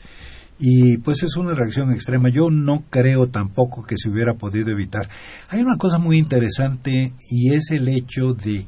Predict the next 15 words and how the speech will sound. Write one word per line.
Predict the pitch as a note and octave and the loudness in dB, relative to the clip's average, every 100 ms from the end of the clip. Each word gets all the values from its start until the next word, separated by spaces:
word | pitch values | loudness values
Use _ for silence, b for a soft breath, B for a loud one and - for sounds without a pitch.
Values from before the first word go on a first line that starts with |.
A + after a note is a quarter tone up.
| - | -8
que | G#2+ - | -6 -6
cuando | - G#2 G2+ G2 G2 | -4 -4 -2 -4 -4
se | - - G2 | -6 -6 -4
acepta, | F2+ - E3 F#3 - B2+ A#2 - b b b b b _ - | -6 -2 -2 -2 -6 -2 -2 -4 b b b b b _ -8
eh, | A2 G#2 - | -8 -8 -8
por | G2 | -8
parte | - C#3 D3+ D#3 | -2 -2 0 0
del | C3 B2 | 2 2
primer | C3 A2 C#3+ D#3+ | 0 0 0 0
Congreso | D3+ B2 C3 D3+ | 2 2 0 -2
Constituyente, | - A#2 - G2+ G2 G2+ A#2+ A#2 G#2 G#2+ | -2 -4 -4 -6 -4 0 0 0 -4 -6
porque | F2+ D#2 D#2 | -8 -12 -10
sí | - A#2+ B2+ B2+ | -2 2 4 4
se | A#2 G#2+ | 2 -4
aceptó | G2 - - C3 C3 | -8 -8 0 2 2